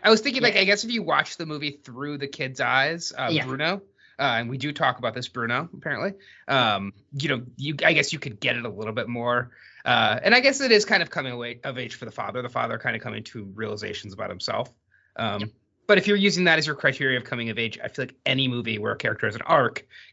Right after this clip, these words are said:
Speaker 1: could technically qualify as coming of age.
Speaker 2: Yeah, as someone who's had his bike stolen on multiple occasions, did you get any kind of P T S D watching this movie?
Speaker 1: <laughs> No, it's more P T S D, like, when you lose something, like,
Speaker 2: Right.
Speaker 1: say you're walking and you drop, like, a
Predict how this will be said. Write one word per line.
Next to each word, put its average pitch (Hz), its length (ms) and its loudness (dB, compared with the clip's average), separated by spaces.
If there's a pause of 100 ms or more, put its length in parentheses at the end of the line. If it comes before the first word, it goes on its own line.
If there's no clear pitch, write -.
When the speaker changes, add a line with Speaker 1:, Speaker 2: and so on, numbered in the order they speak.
Speaker 1:
could 135 300 -2
technically 127 440 0
qualify 107 380 0
as 104 100 -4
coming 95 220 -6
of 87 100 -8
age. - 320 -14 (180)
Speaker 2:
Yeah, 120 380 -10
as 202 240 6
someone 226 480 4
who's 185 260 2
had 170 160 6
his 147 140 0
bike 147 280 0
stolen 139 520 2
on 135 160 4
multiple 135 340 2
occasions, 135 460 0
did 110 120 -14
you 123 60 -10
get 139 140 2
any 139 80 0
kind 131 200 8
of 131 100 -2
P 143 120 0
T 139 200 0
S 131 160 0
D 139 180 2
watching 139 340 0
this 131 80 -6
movie? 147 320 4
Speaker 1:
<laughs> - 60 -20 (440)
No, 175 320 10 (180)
it's 208 240 8
more 196 240 4
P 320 200 0
T 320 140 -4
S 269 180 0
D, 202 180 -4
like, 190 200 0
when 175 160 -2
you 143 160 -6
lose 120 480 -6
something, 220 640 -2 (260)
like, 170 120 6
Speaker 2:
Right. - 140 6 (500)
Speaker 1:
say 226 260 6
you're 254 180 4
walking 156 600 0
and 151 140 -8
you 135 160 -4
drop, 120 580 -4
like, 131 240 -8
a 131 120 -8